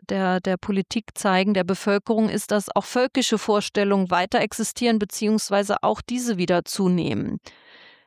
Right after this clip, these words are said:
Wenn gegen Ausländer gehetzt wird und diese ausgewiesen werden sollen, damit die Gesellschaft nicht in Anführungszeichen über Fremde sein soll,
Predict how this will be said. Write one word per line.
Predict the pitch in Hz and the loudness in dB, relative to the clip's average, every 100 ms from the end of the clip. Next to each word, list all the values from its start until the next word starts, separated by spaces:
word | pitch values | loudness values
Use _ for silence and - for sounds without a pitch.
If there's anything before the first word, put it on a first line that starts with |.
| _ _ _ | _ _ _
Wenn | 190 208 214 | 0 2 2
gegen | 226 220 | 0 0
Ausländer | - 226 - 233 220 202 | 2 0 0 2 2 2
gehetzt | 190 196 214 - - | 0 0 0 -4 -4
wird | 190 190 185 - | 0 2 0 -2
und | 190 196 | -2 -2
diese | 190 196 | -2 0
ausgewiesen | - 220 - 226 190 202 185 190 | 2 0 -2 -6 -2 -2 0 0
werden | 185 185 190 | 2 0 0
sollen, | 185 185 185 185 | 0 2 2 2
damit | 185 185 185 - | 0 0 -2 -6
die | 175 | -6
Gesellschaft | 196 196 190 196 208 190 - - | -4 0 0 0 0 -2 -2 0
nicht | 214 214 - - - _ | 0 0 -6 -12 -18 _
in | - 190 | -2 -2
Anführungszeichen | - 190 214 214 190 - 190 190 208 | 0 -2 2 0 0 -2 -2 0 -2
über | - 185 180 | -2 -2 -2
Fremde | - - 202 254 240 214 185 180 _ - - - - _ _ | -4 -2 0 2 2 2 2 -2 _ -20 -20 -20 -20 _ _
sein | - 180 180 | -2 2 2
soll, | 175 175 180 196 226 | 0 2 2 2 -2